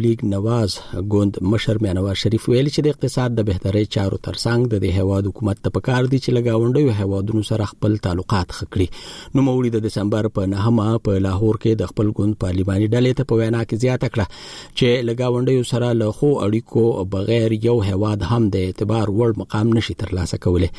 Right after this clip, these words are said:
د نوموړي د څرګندونو ته شنونکي څنګه ګوري دي؟ د اسلام آباد نه زموږ خبریال راشد خټک یې په دې ریپورت کې تفصیل راکوي.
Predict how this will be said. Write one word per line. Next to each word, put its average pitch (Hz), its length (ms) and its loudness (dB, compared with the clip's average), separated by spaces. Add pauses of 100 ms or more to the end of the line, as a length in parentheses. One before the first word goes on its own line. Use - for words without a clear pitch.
(480)
د 101 180 4
نوموړي 98 400 2
د 98 140 -2
څرګندونو 98 640 0
ته 95 180 0
شنونکي 120 400 0
څنګه 127 200 2 (120)
ګوري 127 240 4
دي؟ 127 80 0 (640)
د 120 240 2
اسلام 117 260 0
آباد 127 240 2
نه 101 140 0
زموږ 107 560 0
خبریال 104 600 0
راشد - 260 -4
خټک 104 320 -2
یې 113 160 2
په - 80 2
دې 98 120 2
ریپورت 98 280 -2
کې - 100 -6
تفصیل 104 320 -2
راکوي. 90 300 -4